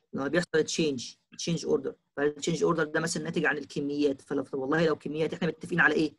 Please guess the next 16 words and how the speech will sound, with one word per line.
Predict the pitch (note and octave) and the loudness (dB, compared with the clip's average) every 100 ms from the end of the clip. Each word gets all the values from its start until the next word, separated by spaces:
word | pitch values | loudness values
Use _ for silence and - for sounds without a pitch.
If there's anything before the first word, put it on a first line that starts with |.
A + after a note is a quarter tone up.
| - - _ _ _ _ | -18 -20 _ _ _ _
لا | C#3+ - E3 D#3+ E3 | -4 2 2 2 0
خلاص | - D#3+ D#3+ D3+ | 2 2 2 2
ده | D3 E3 D#3 | 4 6 6
كأنه | C#3 - E3 E3+ D3 | 2 0 0 0 2
عقد | F3+ F3 | 2 0
منفصل | D3 C#3 F3+ F3 D3+ D3 | -4 -2 0 2 0 0
بسعر | C#3 D#3 D#3+ D#3+ | -2 0 0 0
منفصل | C#3+ E3+ E3+ | -4 -12 -12
تمامًا، | - D#3 F#3 F#3+ | -8 -2 0 0
ولا | D3+ D3 | 0 -2
انت | E3+ | -2
مجرد | D3+ D3 E3 D#3+ D#3+ C#3+ C#3+ | -2 0 2 2 0 2 2
بت، | C#3+ D3 - D#3 D3 D3 - C#3 - _ _ _ _ - | 4 0 -2 -4 -2 -4 -4 -10 -12 _ _ _ _ -4
ه-، | |
ه-، | |
ه-، | C#3+ - C#3+ D3 | -2 -2 -4 -6